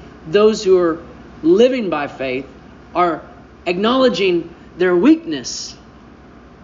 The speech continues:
And so to actually live by faith is to live in acknowledgement that you're weak, not strong. <coughs>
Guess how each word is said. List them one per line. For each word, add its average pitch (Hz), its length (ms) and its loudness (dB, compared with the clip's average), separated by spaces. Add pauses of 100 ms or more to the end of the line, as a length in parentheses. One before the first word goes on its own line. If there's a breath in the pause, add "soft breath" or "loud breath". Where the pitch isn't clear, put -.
(1160)
And 170 140 -2
so 208 400 0 (400)
to 214 120 -4
actually 233 520 -2 (360)
live 294 320 2
by 196 200 0
faith 170 500 -2 (300 loud breath)
is 185 160 -8
to 202 140 -2
live 233 280 2
in 226 100 -6
acknowledgement 220 880 -2 (520)
that 202 160 -6
you're 202 160 2
weak, 185 480 -2 (560)
not 180 240 -8
strong. 147 600 -8 (840 loud breath)
<coughs> - 40 2